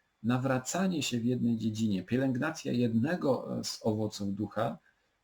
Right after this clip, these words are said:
będzie się łączyła z tym, że inne owoce będą wzrastały. To jest jakaś taka, taki fenomen życia duchowego. Pielęgnowanie jednego owocu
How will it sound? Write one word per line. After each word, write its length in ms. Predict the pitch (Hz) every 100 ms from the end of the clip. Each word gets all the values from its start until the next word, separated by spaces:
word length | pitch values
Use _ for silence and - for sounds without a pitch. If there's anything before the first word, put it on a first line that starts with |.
| _ _ -
będzie 300 | - 160 170
się 280 | - 160 -
łączyła 440 | 139 139 - 156 131
z 80 | -
tym, 140 | 151
że 160 | 143 - 208
inne 340 | 202 175 131
owoce 400 | 110 95 - 87
będą 320 | 87 82 82
wzrastały. 640 | - 92 90 - - - - _ _ _ -
To 100 | 139
jest 180 | 135 143
jakaś 380 | - 135 -
taka, 440 | - 127 127 127 - _ _ _ _ -
taki 220 | 120 -
fenomen 600 | 110 139 143 160 156 135
życia 280 | 123 131 127
duchowego. 580 | 113 110 113 107 101 101
Pielęgnowanie 840 | - 139 139 131 127 147 139 127
jednego 500 | 120 127 156 156 139
owocu 600 | 143 139 156 - 156 147